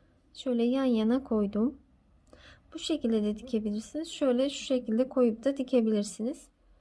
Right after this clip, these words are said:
O size kalmış. Şimdi şöyle tersinden dikelim. Bakın bu şekilde. Kenarlarda pembe ve sarı kalıyor. Bunu şöyle ortaya koyuyoruz. Ters tarafı,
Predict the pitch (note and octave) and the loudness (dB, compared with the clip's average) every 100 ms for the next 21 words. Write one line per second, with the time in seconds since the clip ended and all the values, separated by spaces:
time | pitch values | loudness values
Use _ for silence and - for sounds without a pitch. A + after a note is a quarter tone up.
0 | _ _ _ _ - C#4 C#4+ C#4+ C4 C4 | _ _ _ _ -12 -6 -6 -6 -2 0
1 | B3+ A#3 G#3 A3 D#4 - - _ _ - | 0 0 0 0 -2 -6 -16 _ _ -16
2 | - E4 D4 - E4+ B3+ B3+ E4 D#4 D4+ | -6 -4 -2 0 2 4 2 2 2 0
3 | A#3 A#3 C4+ B3 B3 A3+ G3 F#3+ - _ | -2 0 2 0 -2 -4 -4 -6 -10 _
4 | - _ _ _ _ _ _ _ _ _ | -20 _ _ _ _ _ _ _ _ _
5 | _ _ _ _ _ _ _ _ B3 - | _ _ _ _ _ _ _ _ -16 -6
6 | C4 B3 - A3+ A3 G3+ G#3+ A3+ C4+ C4 | -4 -4 -4 -4 -4 -4 -4 0 2 4
7 | C4 B3+ B3 D4 - C#4 C4+ C#4 C#4+ D4 | 6 6 6 4 2 0 2 4 2 2
8 | C4+ B3 B3 A#3 G#3+ G3+ A#3+ F#4+ - _ | 2 2 2 2 2 2 2 0 -6 _
9 | _ _ _ _ _ _ _ _ E4 C#4+ | _ _ _ _ _ _ _ _ -4 -2
10 | D#4 - C4+ C4 C#4 B3+ A#3 A#3 A#3 A3 | -2 0 2 2 2 2 2 0 -4 -2
11 | A3 G3+ G3 G3 G3+ - - _ _ _ | -4 -4 -4 -6 -10 -16 -20 _ _ _
12 | _ - - - _ - A3 A3 - A#3+ | _ -20 -20 -20 _ -6 -6 -6 -4 -4
13 | C#4 D4 D#4+ | -2 -4 -4